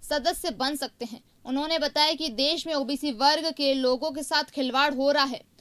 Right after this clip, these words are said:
और जो फायदे मिलने चाहिए थे, वे नहीं मिल पा रहे हैं। इसलिए अधिवेशन के माध्यम से ओबीसी वर्ग को मजबूत करने के साथ अधिक से अधिक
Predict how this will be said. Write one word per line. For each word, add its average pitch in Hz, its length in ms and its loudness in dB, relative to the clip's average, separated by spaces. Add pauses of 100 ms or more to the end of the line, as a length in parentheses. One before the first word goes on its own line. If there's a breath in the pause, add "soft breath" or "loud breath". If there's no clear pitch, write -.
(280 soft breath)
और 285 160 2
जो 302 320 2
फायदे 294 280 4
मिलने 277 320 2
चाहिए 277 420 2 (100)
थे, 269 200 0 (240 soft breath)
वे 294 140 0
नहीं 269 280 0
मिल 311 160 0
पा 233 180 0
रहे 202 120 -4
हैं। 226 180 -12 (360 soft breath)
इसलिए 311 320 0
अधिवेशन 285 560 0
के 320 120 -6
माध्यम 269 420 -2
से 277 140 -4
ओबीसी 262 400 0
वर्ग 269 360 -2
को 277 200 -2
मजबूत 247 540 -4
करने 254 300 -4
के 262 140 -6
साथ 262 260 0
अधिक 269 400 -4
से - 140 -4
अधिक 247 360 -2